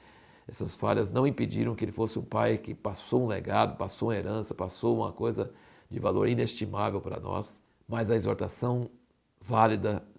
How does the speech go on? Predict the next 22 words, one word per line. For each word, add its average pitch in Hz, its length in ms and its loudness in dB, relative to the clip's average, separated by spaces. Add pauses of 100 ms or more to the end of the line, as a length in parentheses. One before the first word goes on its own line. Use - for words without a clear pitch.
(120)
que 104 160 -6
Davi 92 520 -4
deu 101 140 2
para 101 100 -4
Salomão, 110 640 -2 (180)
e 101 140 -2
é 95 80 -2
também 98 360 -6
a 101 60 -4
mesma 101 400 -2
que - 160 -8
eu 107 180 0
tive 101 320 -8
em 98 120 -8
minha 90 140 -8
própria - 260 -2
experiência. 92 540 -10
Ele 95 120 -6
falou, 87 280 -8 (440)
"Conheça 113 840 0 (180)
o 127 160 -8
Deus 98 640 -6